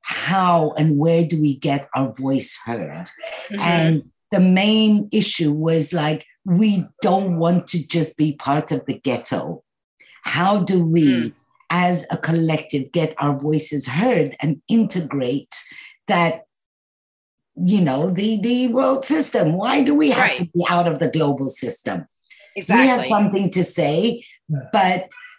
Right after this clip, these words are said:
Speaker 1: um, most of the, uh, festivals, most, it's either, it's an African festival,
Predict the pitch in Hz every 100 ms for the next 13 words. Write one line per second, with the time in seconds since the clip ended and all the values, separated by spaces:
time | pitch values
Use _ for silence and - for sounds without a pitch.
0 | - 196 190 196 - 208 208 240 - -
1 | - 190 185 165 - 175 165 165 165 -
2 | 175 170 156 - 190 - - 180 165 160
3 | 165 160 170 202 208 170 170 - 180 226
4 | 240 226 202 - - - 180 185 185 -
5 | 208 202 - 190 196 175 - 175 - -
6 | 190